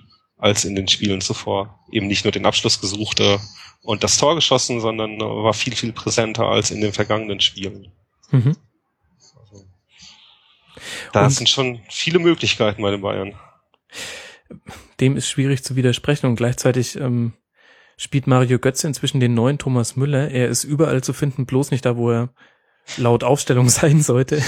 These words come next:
Speaker 2: nämlich in der Sturmmitte. Finde ich aber sehr interessant. Das scheint, äh, Teil des Konzepts zu sein, denn schon bei den letzten Spielen war es so, dass die, ähm, wildesten Spieler über Alaba, Lahm und Konsorten in der Sturmmitte auftauchten und Götze irgendwo auf dem Flügel war.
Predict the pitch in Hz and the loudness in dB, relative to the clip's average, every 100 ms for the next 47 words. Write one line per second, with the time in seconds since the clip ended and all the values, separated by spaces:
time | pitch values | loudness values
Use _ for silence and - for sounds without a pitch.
0 | - - 147 127 127 113 - 147 135 139 | -4 0 0 2 0 0 2 0 0 -2
1 | 151 160 143 123 156 151 139 143 120 117 | -2 0 0 4 2 2 0 0 0 -2
2 | 110 120 - 127 127 127 123 120 - - | -4 -4 0 2 2 2 2 2 0 0
3 | 123 127 123 - 127 - - - 117 101 | 2 2 -4 -4 -6 -2 -4 -2 -2 0
4 | 104 113 120 107 - 110 110 - - - | 0 0 -2 -4 -4 -4 -4 -12 -18 -12
5 | - 117 113 123 - 127 - 110 110 107 | -2 2 4 2 2 -2 0 -2 0 0
6 | 117 110 104 - 110 113 110 110 - - | 0 -2 -2 -2 -2 0 -2 -4 -10 0
7 | 127 131 127 127 - 135 131 110 113 113 | 2 2 2 0 0 2 4 2 2 0
8 | 98 107 113 110 110 107 110 104 113 123 | 2 0 2 2 2 0 0 2 2 0
9 | 127 - _ _ _ - 123 120 123 107 | -6 -18 _ _ _ -2 -2 0 0 2
10 | 107 123 - 113 113 113 107 - 127 127 | 2 0 0 -2 0 0 0 2 2 2
11 | - 101 107 - - 104 - - 127 - | 0 -2 -2 -4 -2 -2 -2 -8 -10 -10
12 | - - - 113 120 - - 127 120 117 | -18 -12 -6 -2 -2 -2 -2 0 0 -2
13 | 117 - 139 147 104 107 | -4 -2 -2 0 0 0